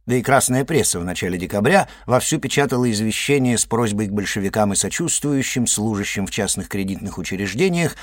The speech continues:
объявиться для интересного для них разговора, а также полемику о том, что лучше национализировать разом банки и промышленность, или можно ограничиться только банками.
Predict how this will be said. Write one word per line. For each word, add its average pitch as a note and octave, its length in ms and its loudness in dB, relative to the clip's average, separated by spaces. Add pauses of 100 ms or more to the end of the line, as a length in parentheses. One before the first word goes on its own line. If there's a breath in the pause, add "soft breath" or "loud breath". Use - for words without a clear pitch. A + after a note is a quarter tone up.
(280 loud breath)
объявиться A#2 840 2
для B2 240 2
интересного A2+ 760 0
для G#2 180 0
них G#2+ 200 -2
разговора, G2 800 0 (420 soft breath)
а A2 120 0
также F#3+ 500 4 (340 soft breath)
полемику F#3 480 4
о D3+ 100 6
том, F#3 180 2
что - 240 2
лучше C3+ 440 0
национализировать B2 920 2
разом B2+ 480 4
банки F#3+ 340 4
и F#3+ 60 0
промышленность, G3+ 920 4 (280 loud breath)
или G#3 160 6
можно F#3 340 4
ограничиться D#3 600 2
только G#2 400 0
банками. D2+ 720 -8